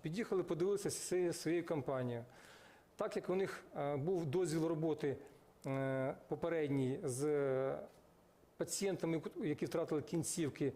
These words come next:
в військових конфліктах, які були за межами України, вони підсказали, що ми маємо досвід, ми задоволені, вам все це пров-, е, допоможемо організувати.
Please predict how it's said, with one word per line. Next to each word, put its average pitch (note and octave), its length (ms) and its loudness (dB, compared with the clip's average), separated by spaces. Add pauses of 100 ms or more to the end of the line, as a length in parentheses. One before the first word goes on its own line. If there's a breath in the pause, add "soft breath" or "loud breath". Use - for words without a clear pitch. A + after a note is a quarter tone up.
(500 loud breath)
в C#3 40 -2
військових E3 380 0
конфліктах, D#3 580 -2 (140)
які C#3+ 180 -2
були D3+ 320 2 (420 loud breath)
за E3+ 200 0
межами E3+ 400 2
України, B2 460 0 (560 loud breath)
вони G3+ 180 2
підсказали, E3 400 0
що D#3+ 140 -2
ми E3+ 240 2
маємо D#3+ 300 2
досвід, G#3+ 320 -2
ми E3+ 120 2
задоволені, E3+ 460 2
вам D#3+ 100 2
все D#3 160 -2
це D3+ 100 -2
пров-, C#3+ 520 2
е, C3 40 2
допоможемо F3 460 2
організувати. C#3+ 600 0